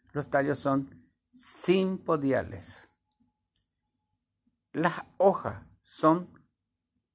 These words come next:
peninerviadas. Eh, es parecido a un pene, los nervios secundarios. Si usted mira la hoja, la nervadura central en, va en el centro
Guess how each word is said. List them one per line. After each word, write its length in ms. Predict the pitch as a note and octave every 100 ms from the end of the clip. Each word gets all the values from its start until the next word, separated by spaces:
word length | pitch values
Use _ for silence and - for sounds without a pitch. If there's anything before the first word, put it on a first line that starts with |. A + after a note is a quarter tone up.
| _
peninerviadas. 2250 | D3+ E3+ F3 E3 D3 C#3+ D#3+ E3+ F3 C#3+ D3 D#3 E3 D#3 C3+ C3+ D3+ C3+ F#2 - - - _ _ _ _ _ _ _ _ _ _ _ _
Eh, 360 | A#2+ A2+ A#2 - - _ _ _ _ _
es 100 | D3+
parecido 480 | - E3+ E3+ D#3+ E3+
a 180 | - C#3 -
un 480 | D#3+ D#3 B2+ - - _
pene, 520 | C3+ C3 C#3 C3+ C#3
los 380 | C#3 C3+ D3 C3+
nervios 720 | B2 A#2+ B2+ C#3 D3+ D#3 E3
secundarios. 960 | - E3+ E3+ F#3 F3+ F3 F#3+ E3+ - - - _ _ _ - _ _ _ _ _
Si 180 | _ -
usted 260 | - - D3+
mira 380 | D3 D3 D#3 E3
la 260 | E3 - - -
hoja, 560 | D3+ C3 - - - - _ _ _ _ _ _ _ _ _ _ _ _ _ _ _
la 140 | B2+
nervadura 580 | C#3 D3+ D3+ D3 A2+ C3+
central 520 | - D#3+ - A#2+ C3
en, 340 | D#3 D3+ C3+ -
va 240 | B2+ D3
en 120 | D#3
el 80 | F3
centro 520 | E3+ A#2 F#2 - -